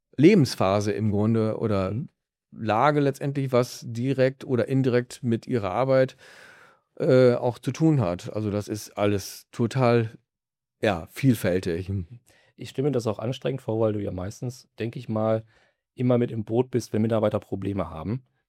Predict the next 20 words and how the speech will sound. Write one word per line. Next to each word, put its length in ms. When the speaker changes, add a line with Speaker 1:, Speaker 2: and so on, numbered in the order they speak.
Speaker 2:
und 220
nicht, 240
wenn 140
sie 140
gerade 240
einen 80
schönen 220
Tag 260
haben 260
und 320
die 40
nächste 240
Gehaltserhöhung, 600
über 120
die 80
sie 60
sich 140
freuen. 360
Speaker 1:
Ja, 600
also 440